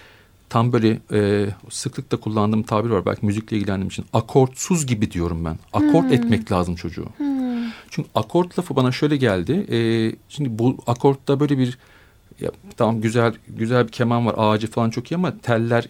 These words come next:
Speaker 1: güzel ses vermiyor. Onları bir, e, ayarlamak gerekiyor. O yüzden takip ediyorum diyorum. Aslında ben de bir nevi belki aileye şunu demek istiyorum.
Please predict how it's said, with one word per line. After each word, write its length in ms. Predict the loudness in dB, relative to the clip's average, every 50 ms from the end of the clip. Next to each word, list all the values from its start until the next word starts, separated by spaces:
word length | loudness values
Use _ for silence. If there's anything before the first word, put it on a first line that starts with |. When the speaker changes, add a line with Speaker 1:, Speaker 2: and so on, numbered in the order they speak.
| -10
Speaker 1:
güzel 320 | -12 -10 -6 -2 -2 -2 0
ses 300 | 0 -2 -2 -2 0 0
vermiyor. 360 | 2 2 2 0 0 -2 -2
Onları 220 | -2 -2 -4 -4
bir, 40 | -8
e, 40 | -10 -14 -16 -16 -16 -16 -16 -16 -18 -16 -14 -14 -14 -8 -4
ayarlamak 480 | -2 0 0 0 0 0 -2 -2 -4 -4
gerekiyor. 460 | -6 -6 -6 -6 -6 -6 -6 -6 -6 -10 -14 _ _ _ _ _ -20 _ _ _ _ _ _ _ -20 -20 -20 -20 -20 -20 -20 -20 _ _ _
O 100 | 4 6
yüzden 300 | 6 6 4 4 2 2
takip 360 | 4 2 2 0 0 0 -4
ediyorum 320 | -4 -2 -2 -4 -4 -4 -4
diyorum. 200 | -4 -6 -6 -8 -12 -18 _ _ -2
Aslında 360 | -2 -2 0 0 -2 2 2
ben 180 | 2 2 4
de 140 | 2 2 2
bir 100 | 4 4
nevi 260 | 4 4 4 2 2
belki 280 | 2 0 0 0 -2 0
aileye 240 | 2 2 2 2 0
şunu 180 | 0 0 0
demek 200 | 0 0 0 -2
istiyorum. 360 | -6 -10 -8 -8 -8 -6 -8